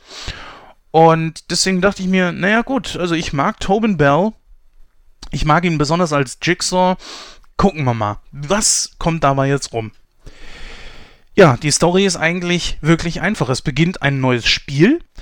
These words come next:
Die große Frage für die Polizei in dem Moment ist einfach, weil nämlich verschiedene Leichen auftauchen, die bei dem Spiel sterben. Die bleiben nicht einfach da liegen, sondern die werden von dem, äh, Killer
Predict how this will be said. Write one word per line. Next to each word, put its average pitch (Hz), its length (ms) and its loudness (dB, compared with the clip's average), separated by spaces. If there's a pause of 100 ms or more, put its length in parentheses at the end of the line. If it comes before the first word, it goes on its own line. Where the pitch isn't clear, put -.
(220)
Die 165 80 0
große 185 300 6
Frage 156 420 0
für 160 140 -4
die 151 80 -2
Polizei 143 640 2
in 185 140 -2
dem 156 140 0
Moment 147 280 0
ist 156 120 -4
einfach, 135 280 -2
weil 123 100 0
nämlich 123 220 -2
verschiedene 127 380 -2
Leichen 117 420 0
auftauchen, 170 720 -2
die 135 100 -10
bei 131 120 0
dem 123 140 -4
Spiel 117 380 -6
sterben. 135 460 0 (280)
Die 151 60 0
bleiben 156 220 4
nicht 175 140 -2
einfach 147 180 0
da 127 80 0
liegen, 156 360 -2
sondern 156 300 0
die 147 80 -4
werden 139 200 0
von 139 220 -4
dem, 123 220 -2 (320)
äh, 127 260 2
Killer 165 460 4